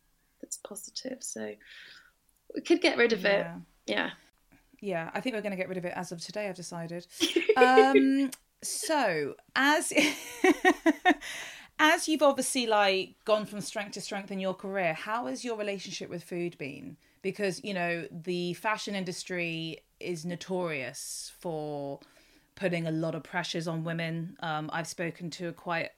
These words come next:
Speaker 2: I've spoken to a couple other sort of ex-models on previous seasons, and the stories I've heard when they've gone to Paris and someone's taken them into a toilet and, like, poked at all the parts of their body that need to be changed. And it's just like,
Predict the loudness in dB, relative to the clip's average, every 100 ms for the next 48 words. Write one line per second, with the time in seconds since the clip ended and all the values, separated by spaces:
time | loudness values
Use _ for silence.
0 | -8 -6 -6 -4 -6 -6 -6 -6 -6 -4
1 | -2 -2 -2 -4 -8 -4 -4 -4 -6 -6
2 | -4 -6 -8 -8 -8 -8 -8 -10 -8 -6
3 | -6 -8 -10 -8 -4 -4 -4 -6 -8 -6
4 | -8 -8 -14 -20 -20 -12 -10 -2 0 0
5 | -2 -2 -4 -2 0 0 -2 -6 -6 -6
6 | -6 -6 -8 -8 -2 0 0 -4 -6 -12
7 | -8 -8 -6 -8 -10 -8 -8 -8 -8 -8
8 | -10 -10 -10 -10 -8 -6 -6 -6 -8 -10
9 | -12 -8 -6 -8 -10 -8 -8 -8 -10 -10
10 | -6 -8 -8 -6 -6 -6 -6 -6 -6 -8
11 | -6 -8 -8 -8 -6 -8 -8 -10 -10 -4
12 | -2 -2 -6 -10 -10 -10 -10 -10 -6 -4
13 | -4 -4 -8